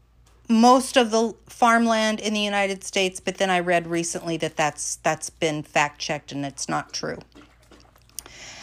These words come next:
And if I can help it somewhere down the road, I'll have another little farm and I'll put him into competition.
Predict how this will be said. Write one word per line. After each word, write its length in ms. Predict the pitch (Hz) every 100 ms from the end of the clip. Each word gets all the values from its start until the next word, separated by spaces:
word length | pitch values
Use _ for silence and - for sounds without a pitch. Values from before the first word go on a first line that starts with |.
| - - - - - _ _ -
And 260 | 208 196 196
if 140 | 190
I 120 | 220
can 180 | 226 220
help 280 | 202 208 208
it 140 | 202 - - - _ _ -
somewhere 460 | - 220 208 202
down 240 | 190 190 185
the 80 |
road, 460 | 175 175 170 170 165 - - - _ _ - - _ _ _ -
I'll 200 | 233 208
have 200 | 185 165
another 300 | 165 165 156
little 200 | 160 147
farm 520 | - 175 156 151 151
and 320 | 147 139 139 - - _ _ - _ -
I'll 240 | 247 - - -
put 240 | 330 - -
him 260 | 269 240
into 220 | 233 196
competition. 800 | - - 202 190 - 190 - 151